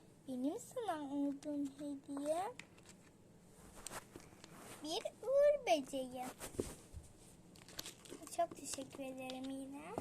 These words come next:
Ben bunu yine koyayım. Üçüncü hediye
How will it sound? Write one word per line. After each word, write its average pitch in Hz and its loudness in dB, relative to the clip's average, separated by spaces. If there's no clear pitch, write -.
Ben 302 -6
bunu 311 -6
yine 277 -8
koyayım. - -14
Üçüncü 277 -2
hediye 285 4